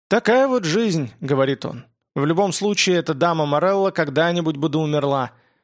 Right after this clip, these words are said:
Могла подхватить пневмонию или что-то такое нормальное, а не подставляться под пулю какого-то бандита.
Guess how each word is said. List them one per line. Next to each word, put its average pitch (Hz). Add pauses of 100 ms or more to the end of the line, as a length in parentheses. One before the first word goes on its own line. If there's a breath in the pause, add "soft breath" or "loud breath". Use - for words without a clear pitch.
(140 soft breath)
Могла 151
подхватить 143
пневмонию 147
или 139
что-то -
такое 151
нормальное, 147 (100)
а 151
не 160
подставляться 151
под -
пулю 175
какого-то 139
бандита. 131